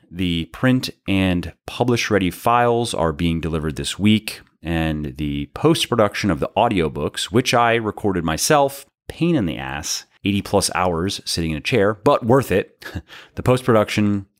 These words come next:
is done, which means the files are ready to be uploaded to Audible.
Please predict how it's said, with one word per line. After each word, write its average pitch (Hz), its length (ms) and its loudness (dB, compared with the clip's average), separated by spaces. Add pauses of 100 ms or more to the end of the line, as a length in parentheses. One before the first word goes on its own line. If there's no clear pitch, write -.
is 82 340 -2
done, 80 360 0 (180)
which - 180 -4
means 87 200 2
the 80 40 -8
files 87 300 2
are 78 100 0
ready 107 280 2
to 101 60 2
be 95 100 4
uploaded 85 540 2
to 73 180 -4
Audible. 71 420 -2